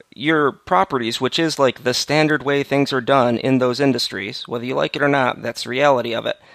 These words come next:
I can understand that, but not if you have been very pro increases in H one B visas in the past.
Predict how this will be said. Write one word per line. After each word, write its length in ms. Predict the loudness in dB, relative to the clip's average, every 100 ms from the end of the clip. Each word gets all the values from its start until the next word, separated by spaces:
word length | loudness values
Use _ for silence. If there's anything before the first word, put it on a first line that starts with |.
| -20 _ _
I 140 | -4 -4
can 140 | -4
understand 560 | -4 -6 -6 -4 -2 0
that, 220 | -2 -4 -14 _
but 140 | -4 0
not 300 | 0 0 -2
if 200 | -6 -6
you 160 | -6
have 260 | -4 -4 0
been 240 | 0 0
very 420 | 0 -2 0 -4
pro 500 | -6 -2 2 4 2 2
increases 720 | 0 0 -4 -6 -4 -2 -2
in 120 | 0
H 300 | 0 0 -2
one 180 | 0 0
B 200 | -2 -2
visas 520 | 0 0 2 0 0
in 200 | -2 -2
the 60 | -2
past. 520 | 0 0 0 -4